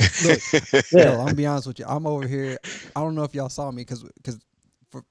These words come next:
Speaker 1: for full transparency, everybody, we are on a video call. Um, they can see me, I can see them.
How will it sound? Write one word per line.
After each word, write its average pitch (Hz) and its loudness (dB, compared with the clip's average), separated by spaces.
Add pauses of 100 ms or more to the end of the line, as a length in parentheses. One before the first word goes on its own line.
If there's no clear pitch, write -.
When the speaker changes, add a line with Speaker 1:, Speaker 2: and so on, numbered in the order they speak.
(160)
Speaker 1:
for 127 -8
full 151 -4
transparency, 131 -8
everybody, 120 -8
we 139 -6
are 139 -4
on 123 -12
a 117 -14
video 123 -6
call. 104 -14 (320)
Um, 113 -10
they 127 -4
can 131 -10
see 127 -10
me, 123 -10
I 120 -10
can 117 -16
see 117 -14
them. 127 -10